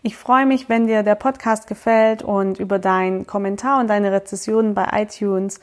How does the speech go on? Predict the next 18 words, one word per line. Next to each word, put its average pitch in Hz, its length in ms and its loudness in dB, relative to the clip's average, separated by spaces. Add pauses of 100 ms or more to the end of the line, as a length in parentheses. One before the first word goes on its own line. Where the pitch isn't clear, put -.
(380)
Und 214 220 2
jetzt 233 220 -2
lass 240 180 2
uns 226 160 -2
direkt 233 400 0
loslegen, 220 720 2
weil 190 240 4
heute 220 260 2
geht's 202 280 -2
um 185 400 0 (400)
das 190 200 -6
Thema 202 420 0
mit 180 180 -2
den 185 240 -4
Grundgefühlen 226 1000 -2
in 208 320 -2
unserem 190 440 -2
Leben. 202 340 2